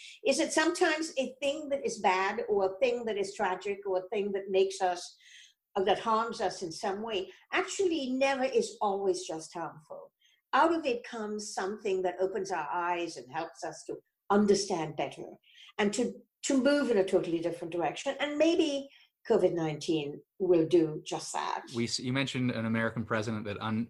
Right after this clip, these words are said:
Speaker 2: undid a lot of good things on the, the file that you were working on.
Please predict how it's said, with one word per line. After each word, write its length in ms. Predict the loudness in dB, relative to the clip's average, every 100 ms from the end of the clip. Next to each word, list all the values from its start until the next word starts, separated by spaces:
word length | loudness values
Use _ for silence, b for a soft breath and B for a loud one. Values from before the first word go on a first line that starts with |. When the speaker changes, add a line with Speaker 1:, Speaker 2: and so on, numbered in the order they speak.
| -4
Speaker 2:
undid 380 | -2 0 2 2
a 60 |
lot 220 | 0 0 -2
of 140 | -4
good 240 | -6 -6
things 460 | -8 -8 -8 -10 -12 -10
on 160 | -6 -6
the, 220 | -6 -8 -14 _
the 80 | -8
file 260 | -2 0 0
that 100 | -4
you 120 | -8
were 80 | -6
working 320 | -6 -6 -8
on. 240 | -8 -14